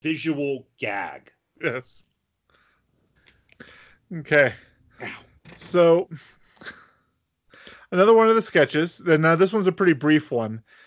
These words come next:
Speaker 1: Mm-hmm.
Speaker 2: Uh, we find that Mai has a pet dog or something.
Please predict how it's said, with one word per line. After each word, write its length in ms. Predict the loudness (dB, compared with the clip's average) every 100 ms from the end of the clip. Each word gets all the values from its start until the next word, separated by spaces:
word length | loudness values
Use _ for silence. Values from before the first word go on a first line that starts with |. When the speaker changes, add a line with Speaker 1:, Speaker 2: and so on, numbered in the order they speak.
| _ _ -20
Speaker 1:
Mm-hmm. 160 | -6
Speaker 2:
Uh, 220 | 0 2
we 120 | 2 0
find 360 | 0 -2 -2
that 240 | -4 -4 -4
Mai 640 | -2 0 2 0 -2 -8 _ _ _ _
has 500 | -2 2 2 -2 -10 -6
a 160 | -6
pet 340 | -6 -6 -6 -2
dog 420 | 0 2 0 -4 -8
or 120 | -8
something. 440 | -6 -8 -8 -14